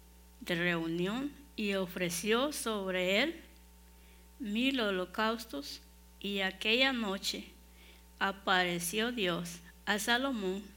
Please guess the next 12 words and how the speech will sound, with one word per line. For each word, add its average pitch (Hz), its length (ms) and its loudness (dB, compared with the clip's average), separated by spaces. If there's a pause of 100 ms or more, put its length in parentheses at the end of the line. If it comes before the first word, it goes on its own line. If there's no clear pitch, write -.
(520)
y 214 140 0
le 185 260 2
dio, 202 320 2 (640)
y 233 100 4
le 226 180 8
dijo, 277 440 8 (920)
'Pídeme 320 640 8
lo 247 260 2
que 180 140 -4
quieras 240 640 0 (640)
que 185 280 -2
yo 196 400 0